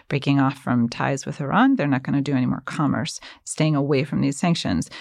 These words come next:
Uh, but we've lost the signaling, the coalition building, that,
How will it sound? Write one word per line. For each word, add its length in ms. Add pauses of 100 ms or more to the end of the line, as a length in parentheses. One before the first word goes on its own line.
(560)
Uh, 260
but 360 (260)
we've 240
lost 640
the 320 (260)
signaling, 760
the 160
coalition 640
building, 520
that, 320